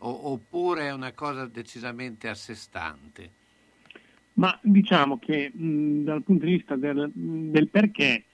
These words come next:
Speaker 2: ancora oggi, eh, dopo tanti anni, siamo qui a parlare della banda Casaroli, questa è una domanda che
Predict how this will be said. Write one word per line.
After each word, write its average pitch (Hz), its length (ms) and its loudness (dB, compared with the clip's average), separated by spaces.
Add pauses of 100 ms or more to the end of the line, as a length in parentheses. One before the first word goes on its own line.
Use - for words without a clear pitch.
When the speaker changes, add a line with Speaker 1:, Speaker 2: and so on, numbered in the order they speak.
(340)
Speaker 2:
ancora 139 460 0
oggi, 135 680 0 (160)
eh, 139 240 -4
dopo 127 360 -4
tanti 127 420 -4
anni, 120 800 -2
siamo 127 180 -6
qui 113 140 -8
a 120 40 -4
parlare 127 320 -6
della 120 180 -6
banda 117 260 -6
Casaroli, 113 380 -6
questa 117 240 -10
è - 40 -6
una 131 100 -2
domanda 117 480 -2
che 113 220 -8